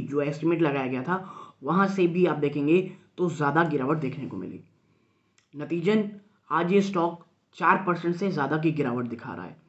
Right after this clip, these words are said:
और अब निवेशकों को ये लग रहा है कि ऊपरी स्तरों से थर्टी टू थर्टी थ्री परसेंट से ज़्यादा टूटने के बाद क्या ये सबसे सही समय है इस stock में निवेश करने का? क्योंकि ये stock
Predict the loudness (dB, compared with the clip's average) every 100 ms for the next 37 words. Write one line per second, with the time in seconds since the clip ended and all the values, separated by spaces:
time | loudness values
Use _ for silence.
0 | _ _ _ -4 -4 4 4 4 0 -10
1 | _ -6 2 6 6 6 4 8 8 8
2 | 4 2 -2 -4 -6 -18 _ -12 -6 -4
3 | 4 6 6 4 2 2 -4 -8 _ _
4 | _ -2 2 4 2 2 2 2 0 -2
5 | 2 0 2 2 2 2 2 0 0 0
6 | -2 -2 0 -2 0 0 0 -4 -18 _
7 | _ 2 4 4 2 -12 _ -10 0 0
8 | 2 0 0 -2 0 0 0 2 2 2
9 | 2 0 -6 -4 -2 0 0 2 4 4
10 | 4 2 2 2 2 2 -2 -4 _ -20
11 | -20 _ -4 0 4 4 6 6